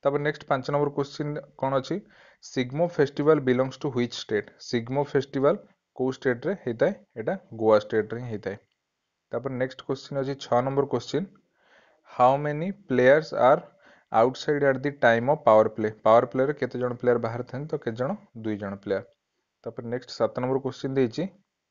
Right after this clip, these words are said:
ସମଝୋତା ଏକ୍ସପ୍ରେସ ରନ୍ସ ବିଟୱିନ୍ ଇଣ୍ଡିଆ, ଦିଲ୍ଲୀ ଆର୍ଟେରୀ ଟୁ ପାକିସ୍ତାନ ଲାହୋର। ତ ଏଇଟା ମନେ ରଖିବେ, ସମଝୋତା ଏକ୍ସପ୍ରେସ କୋଉଠୁ କୋଉଠି ପର୍ଯ୍ୟନ୍ତ ଯାଉଛି? ତ ସେଟା ମାନେ ଭାରତର ଦିଲ୍ଲୀ ଆର୍ଟେରୀ ଟୁ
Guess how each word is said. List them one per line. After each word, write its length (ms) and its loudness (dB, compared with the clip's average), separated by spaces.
ସମଝୋତା 680 0
ଏକ୍ସପ୍ରେସ 600 2
ରନ୍ସ 400 4
ବିଟୱିନ୍ 420 0
ଇଣ୍ଡିଆ, 460 4
ଦିଲ୍ଲୀ 480 0
ଆର୍ଟେରୀ 420 0
ଟୁ 240 0
ପାକିସ୍ତାନ 480 2
ଲାହୋର। 320 2
ତ 60 -20
ଏଇଟା 200 4
ମନେ 200 0
ରଖିବେ, 320 0
ସମଝୋତା 560 2
ଏକ୍ସପ୍ରେସ 560 0
କୋଉଠୁ 260 4
କୋଉଠି 300 2
ପର୍ଯ୍ୟନ୍ତ 340 2
ଯାଉଛି? 220 4
ତ 160 -2
ସେଟା 300 2
ମାନେ 120 0
ଭାରତର 640 4
ଦିଲ୍ଲୀ 460 2
ଆର୍ଟେରୀ 420 2
ଟୁ 360 -2